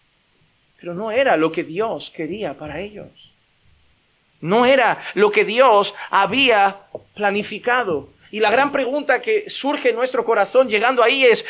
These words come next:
¿les compensará realizar sus grandes proyectos si son contrarios al proyecto de Dios? ¿Les saldrá a cuenta iniciar su gran ciudad en un lugar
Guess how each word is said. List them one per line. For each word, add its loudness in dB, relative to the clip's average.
¿les 2
compensará 2
realizar 2
sus -2
grandes 2
proyectos 0
si -10
son -4
contrarios -2
al -2
proyecto -6
de -8
Dios? -20
¿Les 2
saldrá 4
a -2
cuenta 2
iniciar 0
su -4
gran 2
ciudad 2
en 2
un 2
lugar 2